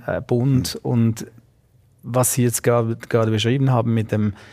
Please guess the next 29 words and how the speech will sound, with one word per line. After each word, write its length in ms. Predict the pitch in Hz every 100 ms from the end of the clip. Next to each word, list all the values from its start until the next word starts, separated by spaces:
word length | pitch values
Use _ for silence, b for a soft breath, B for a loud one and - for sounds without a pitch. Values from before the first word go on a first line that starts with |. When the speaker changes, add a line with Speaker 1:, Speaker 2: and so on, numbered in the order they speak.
| B B
Speaker 1:
vielleicht 380 | 127 120 117 -
nicht, 380 | 123 - -
äh, 300 | - - - -
mehr 300 | 127 117 120
im 160 | 120 113
gleichen 320 | 113 117 117
Ausmaß 320 | 117 - 113
vorhandenen, 720 | 123 117 117 117 110 110 107 B B B B -
äh, 340 | 120 - -
Verständnis 680 | - 139 - 131 165 147 -
über 120 | 123
die 120 | 120
Zusammenhänge 920 | 117 - 131 151 151 143 143 143 143 131 - - -
und 200 | 123 120
über, 420 | 117 117 113 - -
über, 360 | 120 113 113
äh, 640 | 107 104 107 104 104 110 104
was 400 | 120 117 117 117
halt 100 | 113
auch 160 | 113
eine 180 | 127 117
Nation, 760 | 117 117 - 131 120 117 180 -
ähm, 420 | 143 117 107 113 143 - - _ _ -
erfolgreich 460 | 123 123 127 123
macht, 300 | 135 123 -
was 140 | 117 -
ihr 80 | 113
den 180 | 110
Wohl-, 240 | 110 120